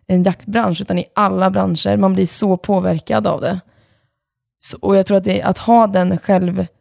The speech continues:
vad säger man, självdisciplinen när man säger att inte bli, ö-, bli upp-, för uppäten av det. Det kan nog vara svårt.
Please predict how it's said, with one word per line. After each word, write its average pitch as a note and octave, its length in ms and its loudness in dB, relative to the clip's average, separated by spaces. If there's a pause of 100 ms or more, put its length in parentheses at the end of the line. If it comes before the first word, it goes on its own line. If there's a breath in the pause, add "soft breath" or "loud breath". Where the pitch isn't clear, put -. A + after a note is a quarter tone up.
(240)
vad G3 80 -6
säger F#3+ 180 0
man, G3 140 -2
självdisciplinen G3 960 2
när G3+ 60 0
man F#3+ 120 0
säger F3 220 0
att F3 160 -4
inte F#3+ 640 -2 (760 soft breath)
bli, G#3 240 -2
ö-, A3+ 140 2
bli G#3+ 220 0
upp-, G#3+ 200 0
för A#3 320 2
uppäten A3 460 -2
av - 140 -2
det. G3 160 -4 (440 soft breath)
Det G3 140 2
kan B3 260 2
nog A3 180 2
vara G#3 120 2
svårt. - 520 -4